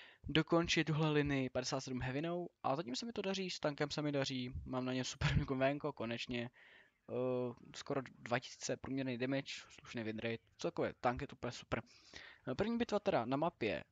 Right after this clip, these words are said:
Ztracený chrám, neboli Lost Temple anglicky. A, eh, já jsem se teda rozhodl jet, nechtěl jsem jet úplně doleva, právě protože jsem čekal, že tam bude ta čtyřicet čtyřka a nepřátelský Drákula, tak jsem se rozhodl jet sem na mid, eh,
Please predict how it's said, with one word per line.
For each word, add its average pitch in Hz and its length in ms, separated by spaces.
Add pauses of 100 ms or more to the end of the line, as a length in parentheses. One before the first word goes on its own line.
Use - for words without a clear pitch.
(160)
Ztracený - 440
chrám, 135 460
neboli 120 200
Lost 131 280
Temple 123 320
anglicky. 147 640 (1300)
A, 113 380 (160)
eh, 120 260
já 160 100
jsem 185 140
se 185 100
teda 170 280
rozhodl 135 360
jet, 135 220 (400)
nechtěl 202 280
jsem 240 120
jet 226 100
úplně 208 260
doleva, 120 340
právě 135 260
protože 143 320
jsem 147 260 (200)
čekal, 135 300
že 139 120
tam 143 140
bude 139 140
ta 151 120
čtyřicet 139 440
čtyřka - 440
a 131 40
nepřátelský 139 540
Drákula, 139 440 (520)
tak 160 160
jsem 180 140
se 185 140
rozhodl 165 360
jet 170 140
sem 180 160
na 147 120
mid, - 280
eh, - 40